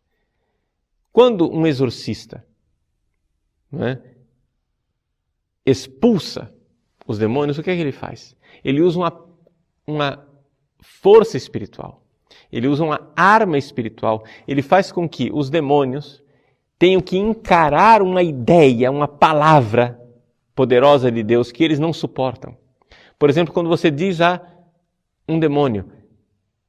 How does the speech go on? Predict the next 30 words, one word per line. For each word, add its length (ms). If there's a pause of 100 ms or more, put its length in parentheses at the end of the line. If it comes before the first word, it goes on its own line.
(220)
"Saia 460
daqui 400
e 120
vá 380
para 300
os 160
pés 580
da 180
cruz 540
de 100
Cristo 600
adorá-lo", 920 (1600)
essa 180
ideia 160
é 20
insuportável 540
para 160
ele. 160 (340)
Ele 140
não 40
é 40
capaz 320
de 60
adoração. 440 (800)
Ele 80
não 120
consegue 560
adorar 360
a 40
Deus. 360